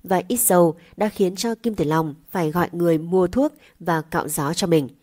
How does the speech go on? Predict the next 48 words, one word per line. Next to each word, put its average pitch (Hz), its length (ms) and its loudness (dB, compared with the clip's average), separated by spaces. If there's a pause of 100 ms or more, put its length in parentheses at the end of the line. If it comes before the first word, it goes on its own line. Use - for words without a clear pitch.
(340)
Cho 190 140 0
đến 160 140 0
nay, 175 280 2 (140)
khi - 120 -2
mà 233 120 0
tình 180 160 -2
hình 175 200 0
dịch 170 140 -2
bệnh 170 260 0
trong 202 220 -8
Sài 175 220 -6
Gòn 151 320 -4
đã 135 140 -2
thuyên 170 220 -2
giảm, 156 280 -2 (320)
cộng 208 160 2
thêm 240 160 2
ý 180 120 0
chí 170 220 -2
nỗ 175 160 -2
lực 185 220 2
không 220 200 -2
ngừng 170 140 2
nghỉ, 156 240 2 (300)
Kim 247 140 0
Tử 208 100 0
Long 156 260 -2
tiết 226 160 -2
lộ 190 240 4 (200)
hiện 180 200 4
tại 170 260 0 (220)
đã 160 320 -4
thu 220 120 2
hồi 165 300 4
được 156 180 -4
vốn. 151 260 2 (420)
Thưa 254 100 4
quý 202 140 6
vị, 214 300 6 (100)
vừa 175 160 6
qua, 175 360 2 (200)
vào 190 180 2
tối 190 240 2
ngày 247 120 0
mùng 190 200 0
mười 170 140 4
tháng 165 200 -4
hai, 185 340 2